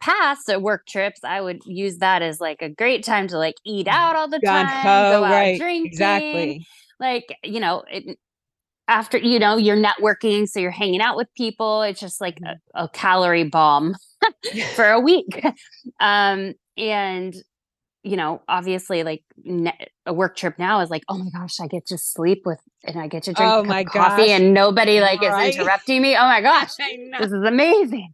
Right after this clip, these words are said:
Speaker 2: I literally just
Speaker 1: So
Speaker 2: got back from one, so I can, <laughs> I can con-,
Speaker 1: Yeah.
Speaker 2: I concur. That was
Speaker 1: It's a little
Speaker 2: <laughs> amazing.
Speaker 1: different. So,
Speaker 2: Yeah.
Speaker 1: you know, it, maybe in the past, the first thing I wouldn't have done would be to, like, look up where could I make sure that I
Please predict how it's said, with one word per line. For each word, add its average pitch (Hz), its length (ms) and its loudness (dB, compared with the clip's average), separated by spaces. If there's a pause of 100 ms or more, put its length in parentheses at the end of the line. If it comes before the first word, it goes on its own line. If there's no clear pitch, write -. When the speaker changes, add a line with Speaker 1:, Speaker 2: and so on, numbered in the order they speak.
(120)
Speaker 2:
I 233 120 2
literally 254 360 4
just 247 220 4
Speaker 1:
So 226 80 2
Speaker 2:
got 254 220 -2
back 226 260 -4
from 240 160 -14
one, 233 220 -8
so 220 160 -6
I 214 220 -2
can, 254 340 -6 (100)
<laughs> - 60 -20 (100)
I 226 120 -8
can 226 180 -4
con-, 208 100 0
Speaker 1:
Yeah. 269 340 0
Speaker 2:
I 202 140 -2
concur. 202 540 -8
That 185 240 -8
was 214 160 -8
Speaker 1:
It's 233 180 -2
a 262 80 2
little 269 400 0
Speaker 2:
<laughs> - 20 0
amazing. 339 200 0
Speaker 1:
different. 208 360 -4 (600)
So, 233 420 -4
Speaker 2:
Yeah. 202 180 -6
Speaker 1:
you 254 60 -6
know, 214 300 -2 (460)
it, 214 120 -8 (400)
maybe 226 300 -2
in 214 80 -2
the 185 80 -2
past, 240 380 -2
the 208 100 -6
first 190 320 -6
thing 185 180 -6
I 170 100 -6
wouldn't 175 300 -4
have 160 140 -8
done 170 260 -8
would 170 140 -6
be 175 100 -6
to, 170 80 -8
like, 160 220 -8
look 180 260 -8
up 175 180 -6
where 165 560 -4
could 170 140 -8
I 160 480 0
make 170 180 -6
sure 175 220 -8
that 170 140 -2
I 170 280 -4